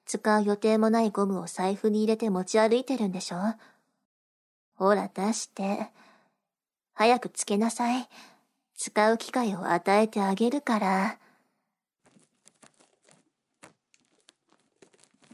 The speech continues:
ちゃんとつけられるのね。もしかして普段から練習とかしてるの？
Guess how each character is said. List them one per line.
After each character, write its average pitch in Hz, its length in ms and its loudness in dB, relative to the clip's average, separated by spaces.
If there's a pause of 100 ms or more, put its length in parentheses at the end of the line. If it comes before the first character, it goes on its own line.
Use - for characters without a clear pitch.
(480)
ち - 80 -6
ゃ 208 140 4
ん 226 80 0
と 247 160 -4
つ - 140 -10
け 254 160 0
ら 254 100 2
れ 294 120 0
る 302 100 -2
の 233 120 -2
ね。 214 380 -2 (960)
も 208 180 4
し 220 140 -6
か 240 140 -2
し - 80 -10
て - 120 -8
普 202 200 2
段 262 220 0
か 196 120 -4
ら 196 140 -6
練 185 220 -2
習 240 200 -4
と 294 140 -6
か 214 120 -8
し - 120 -12
て 220 180 0
る 320 120 -2
の？ 247 360 -6